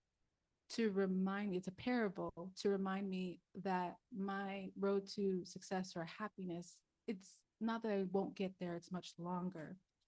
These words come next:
So that whole concept, that whole parable of how my father teaches me a lesson through this parable is what I mean by remixing or cutting out the bullshit of the truth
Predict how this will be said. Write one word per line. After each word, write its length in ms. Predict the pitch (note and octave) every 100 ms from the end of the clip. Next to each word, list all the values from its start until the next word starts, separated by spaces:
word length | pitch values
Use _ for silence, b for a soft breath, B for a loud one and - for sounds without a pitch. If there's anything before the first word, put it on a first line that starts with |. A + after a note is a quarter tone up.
| _
So 160 | - G#3+
that 200 | G#3 G3 -
whole 300 | C4 C4 B3+ _ - - -
concept, 520 | G3 G#3 A3+ B3 A#3+ -
that 140 | F#3
whole 200 | A3 G3 G3
parable 480 | G#3 F#3+ G#3 A3+ G#3
of 80 | F#3 -
how 140 | G3 F#3+
my 200 | F#3 F#3
father 400 | F3 F3 F3 F3
teaches 420 | - G3+ F#3+ G3 F#3+
me 120 | F3+
a 80 | D#3+
lesson 500 | E3 E3+ G#3 A3 A3
through 140 | F#3+
this 160 | E3+ E3
parable 600 | - E3+ F#3 F#3+ A#3 C4+ _ _ _ _
is 160 | G3+ F#3
what 100 | G3
I 100 | G3
mean 200 | G3 F#3
by 180 | F3+ F3 F3+
remixing 760 | G#3 G3 F#3+ - F3+ E3+ E3+ F3+ _ _ _ _
or 140 | G3 F#3+
cutting 340 | - G#3 G#3
out 140 | G3 G3
the 80 |
bullshit 640 | F3+ F3+ F#3 - F3+ E3+ - -
of 260 | F#3 F3
the 120 | E3+
truth 480 | E3+ - C#4+ G3 F#3+